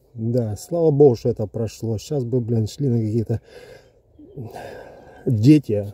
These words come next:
Вы понимаете, что детей поощряли тем, что да-, позволяли отстоять в очереди, пойти посмотреть на труп в Москве, в центре. Что за страна, в центре которой на Красной площади лежит труп уже сто лет? В двадцать четвертом году, тысяча девятьсот двадцать четвертом году Ленин умер.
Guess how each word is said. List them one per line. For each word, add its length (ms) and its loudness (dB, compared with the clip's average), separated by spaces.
Вы 120 -6
понимаете, 440 0
что 240 0
детей 540 4
поощряли 600 2
тем, 380 0
что 320 0
да-, 240 0
позволяли 520 4
отстоять 380 0
в 40 0
очереди, 360 2
пойти 280 0
посмотреть 500 0
на 140 -2
труп 320 -2
в 40 -6
Москве, 520 0
в 60 -10
центре. 520 2
Что 160 -2
за 160 0
страна, 460 0
в 80 -2
центре 420 2
которой 440 2
на 140 0
Красной 420 -2
площади 520 0
лежит 500 -2
труп 360 4
уже 240 2
сто 340 -4
лет? 220 4
В 60 0
двадцать 240 0
четвертом 320 2
году, 280 2
тысяча 300 -2
девятьсот 340 2
двадцать 200 2
четвертом 320 -2
году 160 0
Ленин 280 0
умер. 220 -4